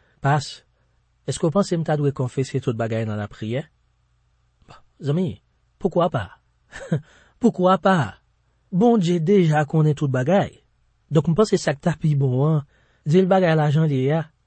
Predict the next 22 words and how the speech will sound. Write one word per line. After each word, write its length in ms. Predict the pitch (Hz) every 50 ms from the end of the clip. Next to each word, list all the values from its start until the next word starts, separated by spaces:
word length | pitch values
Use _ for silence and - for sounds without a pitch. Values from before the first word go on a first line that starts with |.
| _ _ _ _ _ -
Louvri 460 | 165 160 185 190 170 151 156 185 208 202 -
kè 140 | - 170 165
ou 100 | 160 160
bay 220 | 151 156 151 151 147
Senyè, 400 | - 175 165 160 151 147 151 170
paske 300 | 170 151 139 - - 156 147 -
tout 220 | - 196 190 165 156 156
bagay 420 | 196 190 185 170 190 190 185 175 165
nan 140 | 165 156
kreyasyon 480 | - - 160 156 147 147 - - 160 151
Bondye 440 | 143 147 147 135 120 123 123 123 123
a 60 | 127 - _ - 139
aklè 540 | 139 139 139 - 151 139 135 135 135 127 - -
konsa 600 | - 147 147 143 139 - - 131 127 120 117 - _ -
devanjèl. 800 | 117 123 120 117 117 120 120 120 113 120 117 110 98 - - - _ _ _ _ _ _ _ _ _ _ _ _ _ _
Sa 220 | _ - - 123 - - 123
anyen 320 | 123 123 120 120 110 104
pa 140 | - 104 95
kouvri 380 | - - 101 92 98 101 95 92
yo. 160 | 90 82 - _ _ _ _ _ _ _ _ _ _ _ _ _ _ _ _ _ _ _ _ _ _ _ _ - 120
Nou 320 | 107 117 120 120 127 131 131
menm 260 | 131 127 120 117